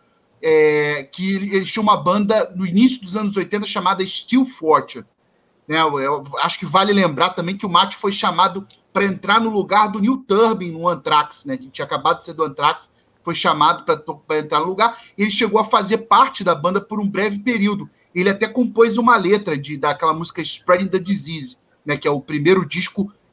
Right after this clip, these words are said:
seria o primeiro disco com o, o Joey Belladonna, mas aí ele s-, decidiu sair logo em seguida.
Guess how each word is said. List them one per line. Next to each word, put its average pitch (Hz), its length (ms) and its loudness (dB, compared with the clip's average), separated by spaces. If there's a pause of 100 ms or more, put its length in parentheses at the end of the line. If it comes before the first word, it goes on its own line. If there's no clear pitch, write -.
seria 196 480 4
o - 80 4
primeiro 175 420 2
disco 175 320 -10
com 196 440 0
o, 202 120 2 (200)
o 185 200 -6
Joey 190 180 2
Belladonna, 196 680 2 (340)
mas 180 240 0
aí 190 220 2
ele 208 100 2
s-, - 280 -10
decidiu 196 420 -6
sair 208 300 0
logo 202 260 -2
em 208 60 -6
seguida. 165 580 -4